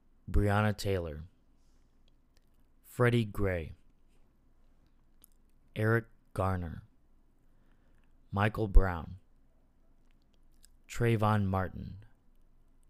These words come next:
Tamir Rice, Antoine Rose, Natasha McKenna,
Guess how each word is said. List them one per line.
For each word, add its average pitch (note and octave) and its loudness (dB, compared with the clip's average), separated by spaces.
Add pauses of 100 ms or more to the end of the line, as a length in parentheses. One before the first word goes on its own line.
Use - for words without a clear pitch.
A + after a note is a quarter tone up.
(1000)
Tamir G#2 0
Rice, - -8 (2000)
Antoine G#2+ 2 (100)
Rose, F#2 -8 (1900)
Natasha G2+ 0
McKenna, F#2+ -4